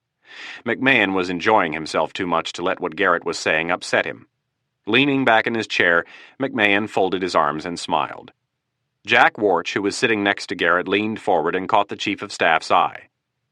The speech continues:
Warch gave Garrett a hard stare. The message was clear.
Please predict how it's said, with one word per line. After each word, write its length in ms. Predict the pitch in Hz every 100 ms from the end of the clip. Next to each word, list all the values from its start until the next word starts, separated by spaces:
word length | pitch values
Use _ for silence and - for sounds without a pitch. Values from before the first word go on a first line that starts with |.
| _ -
Warch 320 | 107 110 -
gave 360 | 101 101 104 98
Garrett 320 | 98 95 101
a 100 | 85
hard 400 | 101 95 90 87
stare. 500 | - 90 64 57 - _ _ _ _
The 60 |
message 380 | 80 104 120 147
was 180 | 139 139
clear. 460 | - 151 85 -